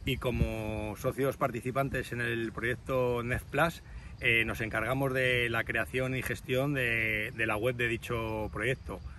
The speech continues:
eh, cuya dirección es new education forum, eh,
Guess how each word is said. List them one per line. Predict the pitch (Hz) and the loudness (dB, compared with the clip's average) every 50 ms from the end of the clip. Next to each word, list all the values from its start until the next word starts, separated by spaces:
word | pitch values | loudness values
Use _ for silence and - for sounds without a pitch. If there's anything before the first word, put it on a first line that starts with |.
| - - - - - - | -14 -16 -16 -12 -4 0
eh, | 123 113 110 107 104 - | 2 2 2 2 0 -2
cuya | 117 113 107 104 | -2 -2 0 0
dirección | 110 107 104 117 - 123 127 127 127 | 0 0 0 0 0 0 0 2 2
es | 127 123 120 117 117 113 113 113 107 - - 123 | 2 2 2 2 2 2 2 0 0 -2 -4 -4
new | 123 120 120 123 | -4 -2 0 0
education | 120 117 - 127 113 - - 117 113 120 117 117 113 113 113 107 | 0 0 -2 -2 -4 -4 -4 -4 -4 -4 -4 -4 -4 -6 -6 -6
forum, | - - 127 120 117 117 113 113 110 107 - - - - - - - - - - | -4 -2 -2 -2 -2 -2 -4 -6 -6 -8 -10 -12 -12 -12 -12 -12 -12 -8 -2 2
eh, | 120 110 107 107 | 2 4 4 2